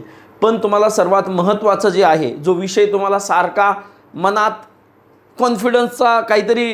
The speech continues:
विषय येत असेल, तो कशामुळे येत असेल, तर तो आहे गणित आणि बुद्धिमत्ता.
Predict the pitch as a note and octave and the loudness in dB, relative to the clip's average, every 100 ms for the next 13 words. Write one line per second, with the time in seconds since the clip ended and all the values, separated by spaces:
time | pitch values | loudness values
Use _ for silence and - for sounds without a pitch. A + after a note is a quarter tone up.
0 | - G#3+ G#3+ B3 A3+ G3 F#3 E3+ C3 B2+ | -6 -6 0 2 2 0 -2 -4 -10 -6
1 | G#3 A3 A#3+ A#3+ A#3+ A3 F#3 E3 D3+ C3+ | -4 -2 0 0 0 -2 -2 -6 -6 -10
2 | - - _ G3 F3+ A3 G#3+ G3+ F#3+ F3+ | -12 -20 _ -6 -2 2 2 2 0 -2
3 | F3+ E3+ E3 D3+ C3+ C3+ A#2+ - F#2+ | -2 -2 -4 -10 -10 -10 -10 -12 -16